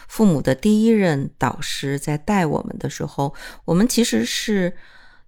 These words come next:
潜移默化地接受了这种影响很多年，然后深入骨髓的一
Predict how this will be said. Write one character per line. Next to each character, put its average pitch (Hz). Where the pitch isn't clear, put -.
潜 139
移 143
默 240
化 277
地 156
接 170
受 165
了 147
这 165
种 131
影 143
响 -
很 -
多 156
年， 156
然 143
后 165
深 196
入 185
骨 131
髓 135
的 165
一 147